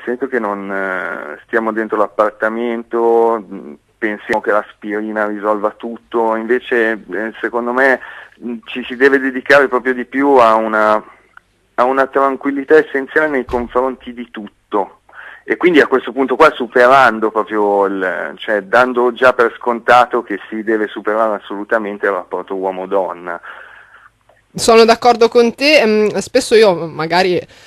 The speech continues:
Speaker 2: chi mi ascolta, eh, può arrivare a tacciarmi un po', no, di femminismo, ma in, in realtà non è così, perché a me preme appunto questo aspetto, che l'uomo e la donna, eh, arrivino, no, ad una, ehm,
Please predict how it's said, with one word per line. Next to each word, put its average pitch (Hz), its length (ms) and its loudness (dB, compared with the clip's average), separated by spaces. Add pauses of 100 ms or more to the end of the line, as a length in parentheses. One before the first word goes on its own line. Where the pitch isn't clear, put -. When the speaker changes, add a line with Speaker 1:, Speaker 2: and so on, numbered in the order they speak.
(140)
Speaker 2:
chi 294 160 6
mi 302 100 8
ascolta, 233 1120 8
eh, 202 120 4
può 226 480 8
arrivare 202 360 6
a - 20 -8
tacciarmi 202 440 2
un 185 100 0
po', 208 140 4
no, 196 160 4
di 185 140 0
femminismo, 175 720 2
ma 170 140 0
in, 185 260 0
in 202 120 4
realtà 202 380 2
non 202 220 4
è 226 100 2
così, 220 380 2
perché - 240 0
a 175 40 2
me 240 220 4
preme 190 460 2
appunto 240 420 2
questo - 260 -2
aspetto, 156 500 -2
che 180 100 -2
l'uomo 185 340 2
e 196 140 0
la 214 120 6
donna, 175 680 2
eh, - 80 -4
arrivino, 208 560 2
no, 220 200 4 (360)
ad 220 180 4
una, 196 920 4
ehm, 170 600 -4